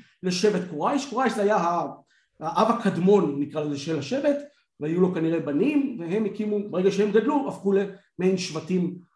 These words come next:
של עצמם. אה, כולם היו במכה, אבל זו הייתה החלוקה, אה, מי שלמשל, אה, כמובן אתם מכירים, ממלכה האשמית,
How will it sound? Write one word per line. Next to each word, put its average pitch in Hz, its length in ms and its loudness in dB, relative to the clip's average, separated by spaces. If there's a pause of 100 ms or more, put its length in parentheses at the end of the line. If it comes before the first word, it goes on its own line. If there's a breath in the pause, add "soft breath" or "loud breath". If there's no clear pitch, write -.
(120)
של - 160 -6
עצמם. 185 420 -4 (540 soft breath)
אה, 180 140 0 (120)
כולם 254 200 6
היו 233 180 6
במכה, 226 440 0 (120)
אבל 269 200 -2 (320)
זו 226 140 -2
הייתה 247 220 0
החלוקה, 190 480 -2 (600)
אה, 143 300 0
מי 156 60 -2
שלמשל, 151 840 -2
אה, 135 280 -2
כמובן 135 260 -4
אתם 143 120 -4
מכירים, 170 520 0 (200)
ממלכה 175 360 0
האשמית, 247 720 2